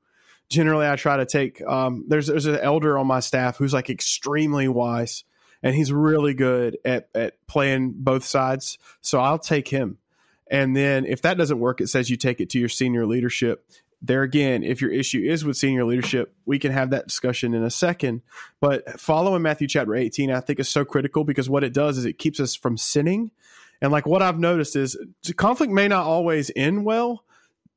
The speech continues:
but adding sin to it definitely doesn't help.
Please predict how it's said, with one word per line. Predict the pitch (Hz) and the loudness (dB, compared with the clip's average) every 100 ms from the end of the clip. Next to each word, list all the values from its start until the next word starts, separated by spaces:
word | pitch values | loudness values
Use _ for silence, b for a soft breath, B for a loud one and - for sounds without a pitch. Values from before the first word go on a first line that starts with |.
| _ | _
but | 156 156 | -2 0
adding | - 170 254 233 | 2 2 2 0
sin | 170 - 156 170 | -2 2 2 2
to | 180 220 | 2 2
it | 220 - 143 131 | 2 0 -2 2
definitely | 147 156 160 151 143 | 2 2 2 2 2
doesn't | 139 127 123 | 2 2 0
help. | 117 110 - | -2 -4 -6